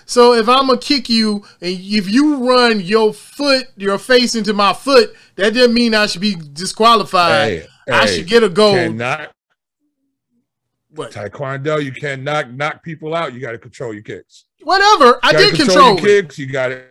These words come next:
Speaker 1: I didn't kill you. That was
Speaker 2: <laughs>
Speaker 1: control.
Speaker 2: Yeah,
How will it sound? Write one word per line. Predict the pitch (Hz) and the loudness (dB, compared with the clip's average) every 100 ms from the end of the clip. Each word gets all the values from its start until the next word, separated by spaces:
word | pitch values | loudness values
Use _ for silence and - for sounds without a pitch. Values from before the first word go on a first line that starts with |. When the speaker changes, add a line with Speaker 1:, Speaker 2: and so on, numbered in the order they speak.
| _ 190 | _ -2
Speaker 1:
I | 240 | 0
didn't | 277 208 | 0 -4
kill | - 302 294 214 151 | -2 0 2 0 -4
you. | 135 - - - - | -10 -16 -20 -14 -4
That | 226 220 | 0 0
was | 208 | -2
Speaker 2:
<laughs> | - | -2
Speaker 1:
control. | 208 208 220 202 165 - - _ _ _ _ _ _ _ _ _ _ - | -4 -2 0 0 0 -6 -14 _ _ _ _ _ _ _ _ _ _ -12
Speaker 2:
Yeah, | 254 170 165 | -6 -2 -2